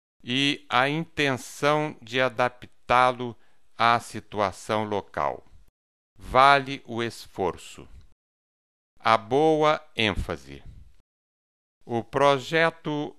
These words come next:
Favela Bairro, aos poucos, se impõe como o mais bem-sucedido programa para resolver o problema das favelas,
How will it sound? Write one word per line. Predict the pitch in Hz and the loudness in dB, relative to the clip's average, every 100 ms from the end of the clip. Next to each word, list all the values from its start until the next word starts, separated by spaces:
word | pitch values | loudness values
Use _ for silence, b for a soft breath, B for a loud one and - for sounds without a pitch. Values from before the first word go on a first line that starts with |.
| - | -20
Favela | - - 113 110 101 131 135 131 123 - - | -10 2 4 4 0 0 0 2 -2 -4 -6
Bairro, | 92 104 113 98 107 104 - - - - - | 2 2 2 -4 -14 -16 -20 -20 -20 -20 -6
aos | 117 120 117 - | 2 2 0 -8
poucos, | - 143 160 160 160 147 139 - - | -8 -2 0 -2 -6 -10 -10 -14 -20
se | - - 127 | -16 -6 -2
impõe | 123 110 - 131 139 123 87 76 - _ _ _ _ _ | -2 -4 -4 2 4 2 -2 -10 -20 _ _ _ _ _
como | 117 123 123 123 | 0 2 0 -4
o | - 107 | -6 -4
mais | 107 131 156 156 135 | 2 2 2 0 -8
bem-sucedido | 107 123 135 127 - 117 - 110 87 98 120 104 | -4 -2 -2 -6 -12 -14 -6 -6 -6 -8 -6 -8
programa | 92 95 90 80 107 117 107 107 - _ _ _ _ _ _ _ - | -8 -6 -4 -4 -2 0 -2 -8 -10 _ _ _ _ _ _ _ 0
para | 120 123 | 4 4
resolver | 120 131 117 127 107 131 139 131 | 2 -2 -2 -2 -2 -2 -2 -2
o | |
problema | - 113 107 95 117 120 113 | -4 -4 -4 -2 -2 -2 -2
das | 104 - | -2 -4
favelas, | - 90 82 104 110 104 98 - - | -6 -6 -4 -2 0 -2 -6 -12 -20